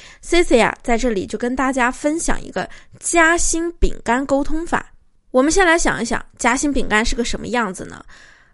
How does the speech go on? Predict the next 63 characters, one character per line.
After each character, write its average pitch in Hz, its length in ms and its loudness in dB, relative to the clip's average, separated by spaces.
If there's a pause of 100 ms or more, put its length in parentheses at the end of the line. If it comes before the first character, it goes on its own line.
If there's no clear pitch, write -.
两 233 300 6
块 339 220 2
饼 214 240 -4
干 226 220 2
中 285 200 -4
间 285 240 -2
夹 220 300 -2
了 247 60 0
一 220 80 2
块 240 180 -4
奶 220 240 -2
油 - 220 -6
或 254 120 0
者 254 140 0
果 - 240 -6
酱， 220 240 -4
对 202 100 -8
不 - 120 -14
对？ - 160 -12 (260)
所 330 160 -2
以 359 100 4
在 269 200 0
咱 226 160 -4
们 302 100 -6
讲 - 260 -6
话 254 200 0
的 220 80 -4
时 - 120 -8
候 214 140 -4
啊， - 180 -4 (120)
把 214 160 -4
自 359 120 -10
己 254 120 -6
的 208 100 -6
话 285 220 -6
呢 233 120 -4
也 196 160 -4
分 339 220 -6
为 277 140 0
三 302 260 -6
个 302 60 -8
部 214 160 -8
分。 - 160 -12 (600)
第 359 240 2
一 359 80 -2
个 381 100 -2
部 - 180 -4
分 208 180 -10
呢， - 100 -16 (140)
就 302 160 -4
是 269 80 0
先 311 260 -4
给 170 120 -6
对 196 120 -6
方 208 200 -8
一 202 40 -6
个 214 120 -6
正 233 180 -2
面 202 220 -4
评 - 240 -10
价 202 160 -4
或 202 120 -10
者 214 120 -6